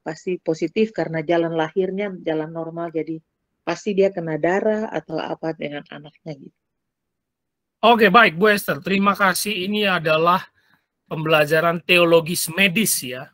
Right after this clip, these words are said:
Speaker 2: yang bisa kita perbincangkan hari ini dari narasumber kita, Ibu Esther, yang kebetulan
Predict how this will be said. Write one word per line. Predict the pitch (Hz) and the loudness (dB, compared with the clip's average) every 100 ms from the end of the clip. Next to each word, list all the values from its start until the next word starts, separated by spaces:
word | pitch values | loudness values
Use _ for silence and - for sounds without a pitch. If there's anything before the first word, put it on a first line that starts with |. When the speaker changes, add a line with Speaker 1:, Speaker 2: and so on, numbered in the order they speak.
| _ | _
Speaker 2:
yang | 113 135 139 139 | -14 -8 -8 -8
bisa | 135 - 143 127 | -8 -4 -4 -4
kita | 127 135 135 131 127 | -10 -4 -2 -2 -4
perbincangkan | 135 127 131 131 143 131 127 131 | -8 -8 -8 -6 -4 -4 -4 -6
hari | 127 127 127 | -4 -4 -6
ini | 120 170 - _ _ _ _ _ | -6 -8 -12 _ _ _ _ _
dari | _ 120 127 127 | _ -2 -2 -2
narasumber | 127 127 120 135 123 120 | -2 -2 -4 -6 -6 -6
kita, | 123 135 | -4 -4
Ibu | 123 127 | 0 0
Esther, | 120 - 135 | 0 0 -2
yang | 127 | -2
kebetulan | 123 120 - 131 | -4 -8 -4 0